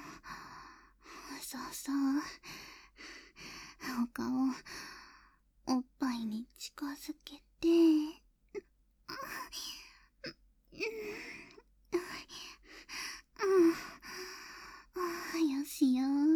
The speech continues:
し。いい子、いい子。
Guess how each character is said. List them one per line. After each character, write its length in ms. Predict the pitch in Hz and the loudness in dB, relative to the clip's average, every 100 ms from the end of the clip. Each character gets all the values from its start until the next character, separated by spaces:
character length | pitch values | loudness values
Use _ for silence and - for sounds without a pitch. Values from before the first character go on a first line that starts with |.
| 359 | 4
し。 180 | - 339 311 - - - - - - - | 4 4 4 0 -10 -12 -16 -18 -20 -2
い 200 | 247 247 | 4 4
い 140 | 226 - | 4 -6
子、 100 | - 220 - | -6 -6 2
い 200 | 269 294 | 6 6
い 80 | 294 _ | 4 _
子。 120 | - | -6